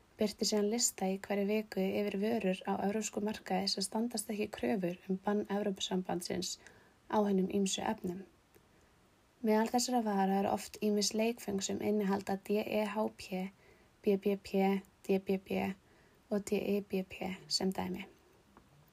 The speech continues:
Og ef þið notið vörur úr plasti og viljið vera viss um að að minnsta kosti þær vörur sem eru, hafa verið taldar það, sem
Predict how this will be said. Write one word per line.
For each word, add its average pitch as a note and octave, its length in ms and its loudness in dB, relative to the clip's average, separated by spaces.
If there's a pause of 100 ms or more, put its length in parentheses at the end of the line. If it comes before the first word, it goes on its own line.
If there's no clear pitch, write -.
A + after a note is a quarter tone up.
(280)
Og G#3 400 6 (800)
ef A#3 140 8 (120)
þið A3+ 220 6
notið A3+ 460 2 (100)
vörur G3+ 320 4
úr G3 80 -6
plasti G#3 400 2
og F#3+ 100 0
viljið G3 220 4
vera G3 160 4
viss A3+ 320 0
um F#3 220 2 (180)
að F#3 200 0 (280)
að G3+ 100 0
minnsta A3+ 320 2
kosti G#3 320 -2
þær G#3 240 -2
vörur G3 320 2
sem F#3 400 2 (560)
eru, G3 320 4
hafa G3 220 2
verið F#3+ 180 2
taldar F#3+ 280 0 (160)
það, A3 260 2 (1000)
sem G#3 240 0